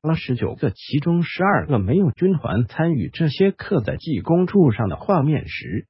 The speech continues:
证了罗马府军的战绩丝毫不逊于罗马军团。罗马军团离不开罗马府军军团兵种单一、速度较慢、不善追击，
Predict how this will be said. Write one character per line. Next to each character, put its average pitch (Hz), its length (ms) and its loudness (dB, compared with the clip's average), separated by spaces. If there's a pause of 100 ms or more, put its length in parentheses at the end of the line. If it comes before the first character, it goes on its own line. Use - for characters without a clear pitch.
证 185 200 2
了 92 80 0
罗 131 200 2
马 98 220 0
府 82 340 -10
军 170 200 0
的 165 120 -2
战 135 260 0
绩 82 220 -8 (180)
丝 - 320 0
毫 - 260 -2
不 101 200 -4
逊 127 240 -4 (320)
于 127 120 0
罗 139 280 0
马 131 240 0
军 175 200 0
团。 101 200 -2
罗 113 200 2
马 113 240 0
军 160 240 0
团 101 320 -2 (300)
离 175 240 2
不 180 80 -6
开 175 180 -2
罗 160 240 2
马 123 260 2
府 - 380 -10
军 151 160 2
军 156 160 0
团 101 260 -6
兵 104 200 -2 (100)
种 - 260 -2
单 180 220 2
一、 180 300 0
速 220 160 2
度 117 120 2
较 175 220 2
慢、 131 220 2
不 131 220 -2
善 139 280 0
追 123 220 -2
击， 117 260 -10